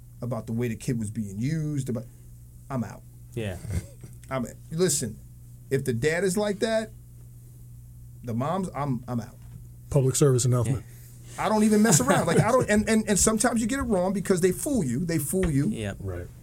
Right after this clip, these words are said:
Speaker 1: But if I he-, if I hear that, that this is,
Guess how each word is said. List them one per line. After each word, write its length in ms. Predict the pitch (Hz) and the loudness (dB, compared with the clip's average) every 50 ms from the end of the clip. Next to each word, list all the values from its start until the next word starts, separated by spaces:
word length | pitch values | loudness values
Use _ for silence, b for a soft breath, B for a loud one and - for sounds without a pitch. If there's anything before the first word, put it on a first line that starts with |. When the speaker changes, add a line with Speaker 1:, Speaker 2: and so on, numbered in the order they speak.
| - - - - - 135 131 | -20 -20 -20 -16 -8 -2 0
Speaker 1:
But 220 | 151 151 147 147 - | 0 0 0 -2 -2
if 180 | 151 143 - - - | -2 -2 -2 -4 -4
I 220 | 147 160 185 214 | -2 -2 0 0
he-, 320 | 208 208 - - - 196 - | 0 -2 -4 -4 -6 -4 -2
if 120 | - 151 143 - - | -2 -2 -2 -4 -8
I 180 | 143 156 165 202 | -8 -6 -4 -4
hear 440 | 202 - - 214 208 196 175 156 143 | -6 -6 -4 -2 -2 0 0 0 -2
that, 240 | 135 131 123 110 - - - - - - - | -2 -2 -2 -4 -8 -14 -20 -20 -20 -12 -10
that 320 | 123 117 113 - 117 - | -8 -8 -8 -10 -10 -6
this 240 | - 143 151 - - | -4 -2 0 0 0
is, 320 | 170 147 139 139 - - | 0 -2 -2 -2 -4 -6